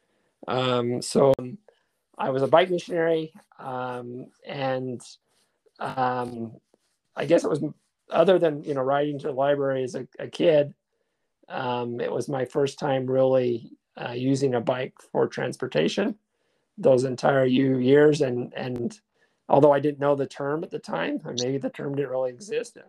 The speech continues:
um, it was very, a, a very much a multimodal experience. So, of course, a lot of transit, a lot of train, um, rides, uh, and, and getting,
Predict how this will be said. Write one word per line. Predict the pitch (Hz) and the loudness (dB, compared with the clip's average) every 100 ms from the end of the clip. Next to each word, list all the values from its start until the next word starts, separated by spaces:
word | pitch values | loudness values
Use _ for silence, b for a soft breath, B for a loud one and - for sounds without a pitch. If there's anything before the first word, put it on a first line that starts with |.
| _ | _
um, | 131 127 120 - - | -12 -10 -8 -10 -8
it | |
was | 113 123 | -8 -6
very, | 120 135 127 | 4 6 6
a, | 117 135 _ _ _ _ | 4 -2 _ _ _ _
a | 139 | -2
very | 135 135 | 4 6
much | 135 131 | 6 2
a | - | 4
multimodal | 131 135 - 131 120 131 143 151 151 170 | 4 4 0 -2 2 4 6 6 2 -6
experience. | 156 - - 151 185 175 | -16 -12 -10 -8 -10 -10
So, | 160 135 117 - _ _ _ _ _ | -6 -4 -6 -14 _ _ _ _ _
of | - | -20
course, | - 127 160 | -6 -6 -2
a | |
lot | 127 127 127 | 4 6 6
of | 113 - _ | 2 -2 _
transit, | - 135 135 135 131 - _ _ _ _ _ _ - | -8 -4 -2 0 -2 -4 _ _ _ _ _ _ -10
a | |
lot | 143 127 | -6 -6
of | - | -8
train, | - 143 135 131 127 131 - 196 | -6 -4 -4 -6 -8 -14 -20 -12
um, | 139 113 117 117 196 120 233 262 _ _ _ _ _ _ - | -8 -6 -6 -6 -6 -10 -18 -20 _ _ _ _ _ _ 0
rides, | 135 135 127 131 123 - - | 4 4 4 0 -4 -16 -18
uh, | - 120 117 113 117 | -14 -12 -10 -10 -10
and, | 117 120 | -10 -10
and | - 120 113 - - - | -10 -10 -10 -12 -16 -8
getting, | 135 127 123 117 | -4 -2 -2 -4